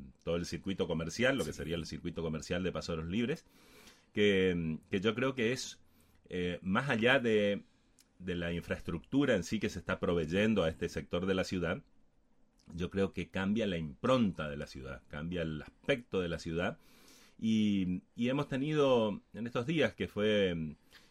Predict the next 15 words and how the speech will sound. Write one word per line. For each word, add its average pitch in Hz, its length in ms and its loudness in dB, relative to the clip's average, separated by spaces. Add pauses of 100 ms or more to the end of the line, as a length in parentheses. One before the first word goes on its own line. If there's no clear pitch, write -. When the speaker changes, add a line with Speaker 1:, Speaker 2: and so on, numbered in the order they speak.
(140)
Speaker 1:
eh, 82 320 -6
que 87 100 -2
hubo 95 180 2
acá 98 180 0
en 95 100 2
la 92 80 2
Biblioteca 85 760 0
Sarmiento, 107 500 -2
en 87 40 2
la 82 80 0
Casa 85 180 -4
de 85 40 0
la 85 100 -2
Cultura, 117 520 0 (380)
eh, 82 420 -2